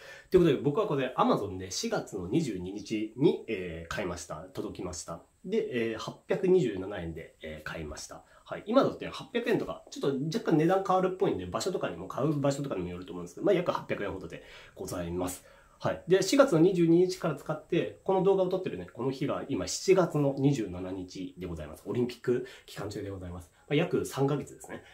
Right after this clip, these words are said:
三ヶ月と数日ぐらい経過して、で、今回はもうこれ使い切ってしまったんですよ。はい。もうほぼね、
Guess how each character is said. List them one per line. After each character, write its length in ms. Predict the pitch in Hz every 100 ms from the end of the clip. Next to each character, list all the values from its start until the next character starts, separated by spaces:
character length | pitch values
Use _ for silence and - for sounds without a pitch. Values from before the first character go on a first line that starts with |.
| _
三 280 | - 120 135
ヶ 100 | 127
月 180 | 120
と 120 | - -
数 260 | - 104
日 280 | 92 90 95
ぐ 120 | 78
ら 120 | 113 98
い 80 | -
経 220 | 98 90
過 100 | 90
し 120 | -
て、 160 | 107 92
で、 100 | 185
今 160 | -
回 100 | -
は 60 | 87
も 60 |
う 20 | -
こ 80 |
れ 80 | -
使 180 | - 247
い 80 | 240
切 220 | 269 -
っ 20 |
て 160 | - 85
し 120 | -
ま 80 | 104
っ 40 |
た 120 | - 160
ん 60 |
で 60 | -
す 120 | -
よ。 80 | 80 - - -
は 120 | 87
い。 120 | 76 -
も 140 | 95
う 80 | 90
ほ 160 | - 240
ぼ 160 | 120
ね、 260 | 92 85